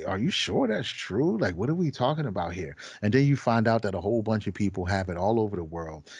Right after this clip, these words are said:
And, like, y-, this is a gene you're gonna say that you think black people have, but you don't think Vikings had it. You don't think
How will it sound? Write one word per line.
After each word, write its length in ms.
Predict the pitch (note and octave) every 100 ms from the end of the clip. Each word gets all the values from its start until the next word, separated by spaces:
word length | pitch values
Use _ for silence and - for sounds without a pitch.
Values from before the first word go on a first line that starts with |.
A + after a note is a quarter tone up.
| -
And, 140 | G2 F2+
like, 160 | E2 F2+
y-, 140 | F2+
this 280 | F2+ A2+ A2
is 100 | A2+
a 80 | G2+
gene 300 | F#2+ A2 A2
you're 100 | G#2
gonna 180 | G2 F#2+
say 200 | - G2+
that 180 | F#2 G#2+
you 60 |
think 260 | - G#2 F2
black 240 | F#2+ F#2+
people 300 | - F2+ F2+
have, 320 | F#2 F#2+ F2+
but 180 | F2+ D#2+
you 60 | F#2
don't 180 | F#2 -
think 220 | F#2 D#2
Vikings 560 | D2+ E2+ F2+ G2 F#2+
had 240 | - G2+ G2
it. 120 | F#2+
You 80 | G#2
don't 200 | G#2+ -
think 300 | C#3 G#2